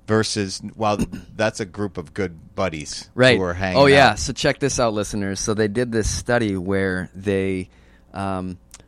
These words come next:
Speaker 2: recorded strangers laughing in
Speaker 1: Yep.
Speaker 2: the same room and friends laughing in the same room, and then they played it for people, but they only let them listen to a second.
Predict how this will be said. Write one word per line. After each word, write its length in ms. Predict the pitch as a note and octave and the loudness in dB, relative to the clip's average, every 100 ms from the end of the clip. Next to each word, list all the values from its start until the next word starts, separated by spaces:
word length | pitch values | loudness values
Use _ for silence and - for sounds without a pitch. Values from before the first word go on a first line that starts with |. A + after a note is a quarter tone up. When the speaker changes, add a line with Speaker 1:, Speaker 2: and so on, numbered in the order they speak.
| - | -4
Speaker 2:
recorded 840 | A2+ - - B2 B2 A#2+ A2+ F#2 - - | -4 -4 -2 2 2 0 -2 -8 -14 -12
strangers 840 | - - A#2+ B2 C3+ C3+ C3 A#2 | -10 -2 0 0 0 -2 -2 -2
laughing 560 | G#2 G2 F#2+ G2 F#2+ G2 | 0 0 0 -4 -4 2
in 60 | |
Speaker 1:
Yep. 100 | G#2 | 2
Speaker 2:
the 60 | C3 | 2
same 260 | G2+ F#2+ | -2 -4
room 400 | F#2+ F#2+ F#2+ G2 - | -4 -4 -4 -6 -10
and 200 | G2+ F#2+ | -10 -10
friends 460 | - G#2+ G#2 A2+ A2+ | -6 -4 -2 -2 -2
laughing 380 | F#2+ F2+ - F2+ | -4 -4 -6 -8
in 100 | F2+ | -6
the 60 | F2+ | -8
same 280 | G#2 F2+ F2 | -8 -8 -6
room, 320 | F2 E2 F2+ - - - - | -8 -8 -12 -16 -20 -20 -8
and 240 | G#2 G2+ | -4 -2
then 280 | G#2 A#2+ B2+ A#2 | 0 2 2 2
they 440 | A2+ G#2+ G2+ G2+ - _ - - | 2 4 2 -2 -10 _ -20 -20
played 380 | - B2+ C#3 C#3 | -4 0 2 2
it 180 | A#2 - | 0 -4
for 200 | - A2 | -6 -6
people, 520 | - A2 G#2+ - G2+ | -4 -4 -4 0 0
but 160 | G2 G2 | 0 -2
they 120 | G#2 - | -2 -2
only 340 | A2+ C3 D3 | -2 0 0
let 240 | C3 A#2+ A#2+ | 0 0 -2
them 200 | A2+ A2 | -4 -2
listen 280 | G#2+ A2+ G#2+ | -4 -6 -4
to 120 | G2+ | -4
a 60 | |
second. 680 | F2 - - A2+ - B1+ A1+ | -4 -4 -2 -4 -4 -14 -14